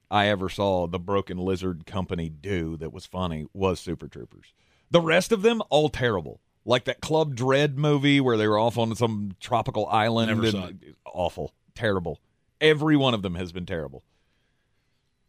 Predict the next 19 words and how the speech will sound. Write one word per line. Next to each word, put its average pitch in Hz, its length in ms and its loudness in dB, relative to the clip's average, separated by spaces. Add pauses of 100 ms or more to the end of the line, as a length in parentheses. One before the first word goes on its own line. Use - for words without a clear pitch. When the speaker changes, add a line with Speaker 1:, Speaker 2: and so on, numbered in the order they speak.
(100)
Speaker 2:
Never 113 260 -2
saw 117 220 -2
it, 110 80 -12
wouldn't 104 220 -8
want 87 120 -12
to. 76 120 -18 (200)
Speaker 1:
No. 170 160 -2 (1700)
So 110 120 4
I 101 120 2
don't 98 260 -2
understand 90 540 -6
Super 95 240 -8
Troopers 82 480 -12
two, 139 380 0 (880)
much 95 160 -6
less 120 240 0
Super - 200 -10
Troopers - 280 -16
three. 87 420 -2